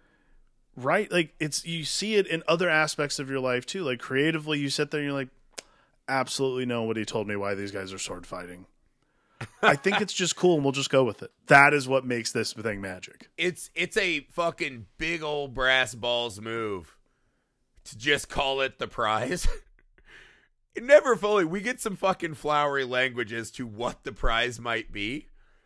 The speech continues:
Speaker 2: Um, but if you go through the movie, there's so much that is just, it's talked to, they say something, right? Like, "It's the gathering." You're like,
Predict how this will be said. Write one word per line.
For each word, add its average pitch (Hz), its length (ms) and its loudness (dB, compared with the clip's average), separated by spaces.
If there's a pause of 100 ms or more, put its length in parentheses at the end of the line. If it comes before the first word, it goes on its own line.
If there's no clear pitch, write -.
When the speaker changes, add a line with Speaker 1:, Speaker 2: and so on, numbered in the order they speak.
(320)
Speaker 2:
Um, 160 360 0 (220)
but 180 160 -6 (220)
if 180 160 -2
you 196 100 -6
go 185 280 2
through 151 220 -10
the 127 80 -4
movie, 156 280 -8
there's 120 240 -6
so 139 320 -4
much 123 460 -4
that 107 340 -4 (600)
is 117 140 -8
just, 123 380 -6 (200)
it's - 320 -4
talked 175 400 -2
to, 127 100 -10
they 127 180 0
say 170 240 -4
something, 107 420 -4
right? 107 220 0
Like, 107 180 -8
"It's 107 220 -12
the 107 100 -16
gathering." 87 640 -4
You're 101 120 -4
like, 92 160 -4